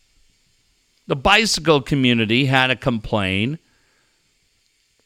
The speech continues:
Local government's like, "Okay, you know what? Fuck. We're sorry you got all these dipshits parking in your bike lane. So we'll give you full access to the, you know, you can use the right lane." Well, the problem is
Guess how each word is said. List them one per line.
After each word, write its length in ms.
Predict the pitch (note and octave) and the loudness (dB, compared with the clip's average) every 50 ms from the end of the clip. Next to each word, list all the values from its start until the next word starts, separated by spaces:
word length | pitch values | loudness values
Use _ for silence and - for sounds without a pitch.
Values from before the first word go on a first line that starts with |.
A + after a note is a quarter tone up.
| _ _ _ _ _ | _ _ _ _ _
Local 320 | - D#3+ F3 F3 E3 G3+ F3 | 2 4 4 4 4 0 0
government's 600 | C#3 C#3+ D#3 D3+ C#3 C#3+ C#3+ C#3+ C#3 C#3 B2+ C3+ | 2 2 0 2 2 0 0 0 -2 -2 -2 0
like, 280 | D3 C3+ C#3 B2+ - - | 0 2 0 0 0 0
"Okay, 360 | E3 C3+ - D3 A2 G#2 G2+ | -2 0 0 0 0 0 -2
you 160 | F#2+ A2+ B2+ | -2 -4 -4
know 80 | C3+ C3 | -4 -4
what? 400 | C3 B2+ B2 B2 B2 B2 - - | -2 0 0 0 0 -2 -4 -8
Fuck. 460 | - - - - A#2+ - - - - - - - _ _ _ _ | -12 -10 -10 -10 -10 -12 -14 -16 -18 -18 -18 -20 _ _ _ _
We're 100 | - B2+ | -4 -2
sorry 520 | B2 - - D3+ B2+ A#2+ A#2 A#2+ A#2+ A#2+ A#2 A2+ | -2 0 2 2 4 4 4 2 2 2 2 0
you 100 | A2 G2 | 0 -2
got 180 | G#2 G#2 G#2 G#2 | -2 -4 -4 -2
all 140 | G#2 G#2 | -2 -4
these 300 | G2+ G2+ G2+ G2 F#2+ F2+ | -4 -4 -6 -6 -8 -12
dipshits 680 | G2 G2 - G#2+ G2 - - - A2+ G2+ F#2 F2 - - _ | -14 -10 -8 -8 -8 -6 -8 -8 -8 -8 -8 -10 -12 -14 _
parking 360 | - G#2+ G2+ G2 - A2+ G2+ | -10 -10 -10 -10 -10 -10 -10
in 140 | G2+ G2 F#2+ | -8 -8 -8
your 100 | F#2+ F#2 | -8 -8
bike 320 | F2 F#2+ F#2 F#2 F2 - | -8 -10 -10 -12 -12 -14
lane. 220 | G2+ F#2+ F2+ F2 F2 _ _ _ _ _ _ _ _ _ _ _ _ _ _ _ _ _ | -16 -16 -14 -16 -16 _ _ _ _ _ _ _ _ _ _ _ _ _ _ _ _ _
So 160 | _ - F3 | _ -2 0
we'll 140 | F3 F#3 A3 | 0 0 0
give 180 | F#3 G#3+ G3+ E3+ | 0 0 0 0
you 80 | E3+ | -2
full 320 | - - - F3+ E3+ E3 D3 | -4 -2 0 2 2 2 2
access 580 | C#3+ C#3+ C#3+ C3+ - - - C#3+ B2 A#2+ A2+ - | 2 2 0 -2 -4 -4 -2 -2 -2 -2 -2 -6
to 140 | - - C#3+ | -4 -4 -2
the, 280 | C#3 D#3 D#3 D#3 D#3+ D3+ | -2 -2 -2 -2 -4 -6
you 140 | F3+ C#3+ B2 - - - - | -10 -16 -20 -20 -16 -10 -8
know, 100 | - F#3 | -6 -6
you 200 | C#3 D3 F#3 G3+ | -6 -6 -10 -6
can 300 | F#3 - F#3 D3 C#3 B2 | -4 -4 -2 -2 -2 -2
use 600 | B2 C3 C3+ C3 B2+ B2 A#2+ A#2+ A#2 A2+ A2 - - | 0 2 2 4 4 4 2 0 0 -2 -4 -8 -8
the 140 | - A2 G2 | -6 -6 -4
right 280 | G2 G2+ G2+ G2 F#2+ | -4 -4 -4 -4 -6
lane." 340 | A2 A2 G2+ G2 E2 D2+ D#2 _ _ _ _ _ _ _ _ _ _ _ _ _ _ | -6 -6 -6 -6 -6 -10 -14 _ _ _ _ _ _ _ _ _ _ _ _ _ _
Well, 100 | - G4+ | -6 -4
the 80 | F#4 B3 | -4 0
problem 400 | - - G4 G#4+ F4 C4+ E3 E3 | 2 2 0 2 0 -2 0 0
is 440 | D#3+ D#3 E3 F3+ F#3 F3 - - | 0 2 0 0 -2 -4 -6 -10